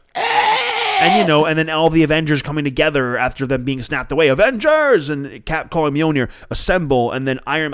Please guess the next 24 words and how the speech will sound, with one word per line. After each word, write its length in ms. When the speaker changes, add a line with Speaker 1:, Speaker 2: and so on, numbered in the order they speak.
Speaker 2:
I 180
am, 120
Iron, 280
that 240
snap 440
moment. 360
Like, 320
apparently, 760
according 380
to 80
sources, 560
that 240
the 140
three 300
Spider-Man 640
together 360
was 120
going 140
to 60
be 80
the, 120
quote, 360
"money 520
shot" 500